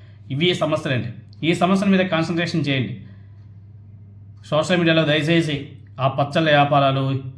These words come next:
ఇవి అవి కాకుండా ఇ-, ఇలాంటి పెట్టండి, ఇలాంటి వాటి గురించి చర్చలు పెట్టండి, ఇటు-, ఇటువంటి వాటి గురించి మాట్లాడండి. ప్రభుత్వం దగ్గరికి తీసుకెళ్లే విధంగా ప్రయత్నాలు చేయండి. అప్పుడే కదా ప్రజలకి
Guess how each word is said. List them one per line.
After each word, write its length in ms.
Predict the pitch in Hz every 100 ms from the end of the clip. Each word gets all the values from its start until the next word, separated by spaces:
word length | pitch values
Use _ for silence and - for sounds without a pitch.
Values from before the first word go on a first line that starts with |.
| -
ఇవి 320 | 135 151 147
అవి 280 | 135 139 143
కాకుండా 600 | 139 123 131 127 131 - - -
ఇ-, 160 | - 151
ఇలాంటి 300 | 139 147 143
పెట్టండి, 400 | 135 151 147 147
ఇలాంటి 440 | 135 123 151 143
వాటి 160 | 151 143
గురించి 240 | 151 156
చర్చలు 320 | 147 127 147
పెట్టండి, 300 | 139 135 135
ఇటు-, 240 | 135 131 135
ఇటువంటి 280 | 123 160 160
వాటి 180 | 156 151
గురించి 460 | 156 143 147 143 - -
మాట్లాడండి. 760 | 127 151 165 151 143 139 139 - - - - - - - - - - - - - - - - - - -
ప్రభుత్వం 380 | 151 190 202 180
దగ్గరికి 340 | 170 175 165
తీసుకెళ్లే 400 | 196 190 196 190
విధంగా 300 | 180 175 180
ప్రయత్నాలు 540 | 165 156 160 170 156 151
చేయండి. 460 | 143 135 131 - - - - - - - - - - - 135
అప్పుడే 320 | 143 233 226
కదా 200 | 202 202
ప్రజలకి 500 | 196 185 190 190